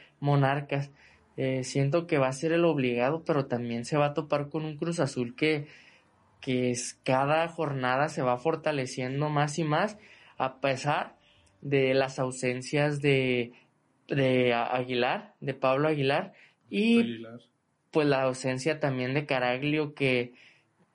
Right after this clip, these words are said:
Speaker 1: que igual con los dos, estas dos ausencias no se han sentido para nada.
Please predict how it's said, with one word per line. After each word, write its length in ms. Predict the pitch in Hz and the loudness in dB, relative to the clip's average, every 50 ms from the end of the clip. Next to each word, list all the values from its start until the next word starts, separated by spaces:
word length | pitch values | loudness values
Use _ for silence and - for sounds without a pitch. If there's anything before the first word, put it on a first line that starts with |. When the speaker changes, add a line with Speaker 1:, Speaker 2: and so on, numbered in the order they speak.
| _ - | _ -10
Speaker 1:
que 120 | - 135 | -4 -2
igual 520 | 131 131 127 127 127 127 131 131 131 131 - | 0 2 2 2 0 2 2 0 0 0 0
con 220 | - 170 170 175 | 0 0 2 2
los 260 | 165 151 135 131 127 | 2 2 2 0 2
dos, 320 | - 131 135 139 - - 147 | 2 4 4 4 4 4 2
estas 240 | 143 143 - 175 170 | 2 2 2 0 0
dos 140 | 165 160 180 | 0 0 0
ausencias 520 | 175 165 170 - 170 160 156 - 180 165 | 0 0 0 0 -2 -2 -2 0 -2 0
no 160 | 165 160 160 160 | 0 -2 -4 -2
se 120 | 143 170 | -2 -2
han 100 | 160 160 | -2 -2
sentido 500 | - 175 165 156 147 151 147 156 160 156 | -2 -4 -4 -2 0 0 0 0 0 -2
para 260 | - 170 160 147 123 117 | 0 0 2 2 0 0
nada. 400 | 117 120 135 160 175 165 170 | -2 -2 0 0 0 -2 -4